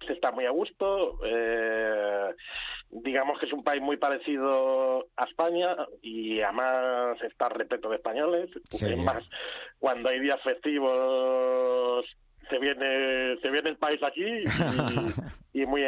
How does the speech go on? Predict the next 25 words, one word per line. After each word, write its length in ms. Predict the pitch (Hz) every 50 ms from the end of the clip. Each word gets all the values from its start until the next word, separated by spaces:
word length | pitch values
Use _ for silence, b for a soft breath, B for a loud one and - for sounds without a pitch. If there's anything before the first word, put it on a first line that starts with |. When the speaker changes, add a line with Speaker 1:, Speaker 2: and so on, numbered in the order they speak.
| 135 123 123
Speaker 1:
muy 160 | 139 143 135
a 60 | 117
gusto. 480 | 120 156 160 160 - 117 101 85 76 - -
De 80 | 107
hecho, 160 | 107 - - 131
el 380 | 123 123 123 123 123 123 117 -
pasado 320 | - 127 123 131 127 127
fin 160 | - 131 127 131
de 80 | 120
semana 380 | 117 127 127 147 160 156 135 110
con 180 | - 107 104
el, 320 | 104 101 101 98 95 92 - B B B B B B B B B
con 160 | - 123 120 117
el 140 | 110 104
puente 280 | - 123 120 117 117 131
de 120 | 123 123
Todos 200 | 120 123 123 123
los 140 | 123 120 117
Santos, 720 | - 131 131 139 - 143 143 143 143 143 139 131 120 117 113 - - -
o 140 | - 113 107
sea, 320 | 117 120 113 107 107 107 107 - - 110 107 107 110 104
yo 180 | 101 123 131 131
creo 200 | 135 139 151 147
que 120 | 147 143
Madrid 460 | 131 135 123 127 120 127 147 151 170